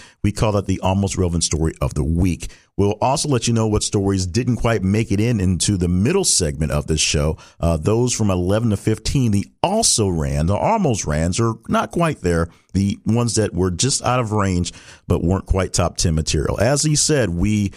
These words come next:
take the top ten stories. We'll count them down in just a moment here for you, and you make this thing happen. You make this thing happen also in the fact that you power the show in many ways. If you want to help power the show some more,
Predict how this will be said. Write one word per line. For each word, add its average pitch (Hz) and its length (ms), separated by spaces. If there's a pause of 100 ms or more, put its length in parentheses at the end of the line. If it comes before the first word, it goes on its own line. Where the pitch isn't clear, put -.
take - 220
the 151 60
top 139 240
ten 135 160
stories. 131 380
We'll 92 100
count 123 220
them 131 100
down 117 240
in 90 60
just 104 220
a - 20
moment 104 300 (240)
here 107 240
for 87 300
you, 147 360
and 127 320
you 113 280
make 139 420
this 123 220
thing 117 180
happen. 123 560
You 95 80
make 104 140
this 101 120
thing 107 120
happen 107 360 (240)
also 123 320
in 123 60
the 113 80
fact 107 260
that 101 180
you 104 140
power 101 400
the 92 80
show 92 400 (300)
in 87 180
many 85 200
ways. 85 440
If 76 60
you 85 80
want 87 180
to 80 80
help 92 240
power 80 300
the 80 80
show - 220
some 85 160
more, 123 340